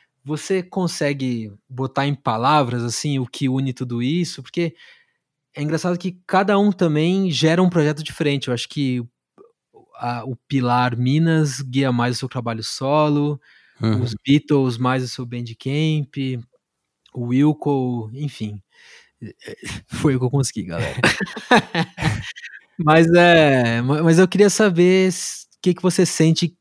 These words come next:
Speaker 1: se existe uma unidade, o que que une essas referências pra
Speaker 2: Aham.
Speaker 1: formar como você é como artista.
Speaker 2: Ah, que massa, cara. É, é, os Beatles é aquela coisa, né? Um contato com a infância, assim, é um contato, é uma lembrança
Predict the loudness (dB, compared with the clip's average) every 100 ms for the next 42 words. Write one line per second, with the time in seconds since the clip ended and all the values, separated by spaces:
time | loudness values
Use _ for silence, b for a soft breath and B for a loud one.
0 | _ b b b b b b -14 -8 2
1 | 2 4 2 4 6 8 6 6 6 6
2 | 6 4 0 4 6 8 6 6 2 0
3 | 0 0 0 2 2 0 -2 0 0 2
4 | 0 2 2 2 2 2 2 0 0 -2
5 | 0 -2 -4 -10 -14 _ _ b b b
6 | b _ 0 0 0 -4 -4 -4 -4 -8
7 | -12 -14 -16 -18 -8 -4 -2 -2 -2 -4
8 | -6 -10 -12 _ B B B 0 2 2
9 | 0 0 2 4 2 2 0 0 0 0
10 | 0 -2 0 0 2 0 0 0 0 0
11 | 0 -2 -2 -4 -2 -2 -2 0 0 0
12 | -4 -4 -4 -2 -2 -2 -4 0 2 2
13 | 2 -4 b b b b b b -6 -2
14 | 0 2 2 0 0 0 0 0 -2